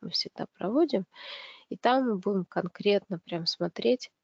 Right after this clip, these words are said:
что нового появилось. Там будет много нового. Вот.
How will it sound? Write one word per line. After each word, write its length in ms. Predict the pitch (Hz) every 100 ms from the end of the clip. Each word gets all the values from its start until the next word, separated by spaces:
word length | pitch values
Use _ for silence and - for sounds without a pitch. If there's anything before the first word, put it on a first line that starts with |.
| _ _ _ _ _ _ _
что 240 | - - 202
нового 360 | 196 190 185
появилось. 540 | - 190 180 185 - -
Там 200 | 226 233
будет 280 | 220 196 202
много 420 | 202 196 175 185
нового. 500 | 208 269 302 294 277 _ _ - - - - _ _ -
Вот. 300 | 208 196 196